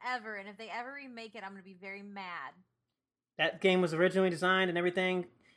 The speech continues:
Speaker 2: and it was the first non-PlayStation, uh, Resident Evil game, or on a different, a non-PlayStation platform, and it was designed for, um, Dreamcast. And then Soul Calibur. We get Soul Calibur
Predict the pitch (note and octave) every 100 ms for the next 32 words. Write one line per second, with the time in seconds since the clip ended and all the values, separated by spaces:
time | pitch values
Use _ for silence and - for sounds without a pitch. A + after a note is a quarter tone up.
0 | - E3 D3+ D#3+ - F3 F3+ F3 E3+ F3+
1 | F3 - F3 - F3 E3+ D#3 D#3+ D#3 D#3
2 | D3+ D3 C#3+ D3 - - E3+ E3 E3 E3
3 | D3+ D3+ D3 C#3+ D3 C#3 - - - -
4 | _ - D#3 D3+ D3+ D3+ - D3+ D#3 D3
5 | D3 C#3+ D3+ D3 D3+ - C#3 C#3 C3+ -
6 | B2+ A#2+ - - - - _ D#3 C#3 C3+
7 | C3+ C3+ C3+ B2 C3+ C3+ C3 B2 A#2+ _
8 | - D3 D#3 D#3+ D3 - _ F3 G3+ A3+
9 | C#4 C#4 A#3+ D#3 B2 - _ _ _ _
10 | _ _ _ _ F3 F3 G3 G3+ G3 G3
11 | D3 C#3 A#2+